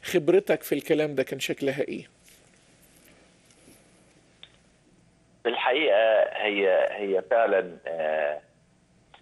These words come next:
Speaker 2: يعني اللي، اللي يعرف ربنا، أو مش، مش شرط يكون دارس، مش شرط يكون، هي، هي في سلام ساعات بيخش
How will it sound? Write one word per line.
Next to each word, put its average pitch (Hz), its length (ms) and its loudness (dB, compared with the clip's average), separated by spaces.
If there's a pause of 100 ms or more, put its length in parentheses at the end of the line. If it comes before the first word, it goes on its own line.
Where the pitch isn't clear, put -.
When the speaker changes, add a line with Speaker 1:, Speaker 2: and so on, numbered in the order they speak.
(960)
Speaker 2:
يعني 80 540 -4 (200)
اللي، 85 220 -6
اللي 87 360 -6
يعرف 110 500 -2
ربنا، 85 440 -4 (1120)
أو 85 240 0 (360)
مش، - 240 -2
مش 117 80 -2 (140)
شرط - 320 -2
يكون 107 400 -6
دارس، 110 380 2 (120)
مش 95 180 -6
شرط - 240 -2
يكون، 101 460 -4
هي، 135 300 -2 (140)
هي 123 260 -4
في - 280 -6
سلام 117 360 0 (100)
ساعات 104 300 0
بيخش 98 520 -2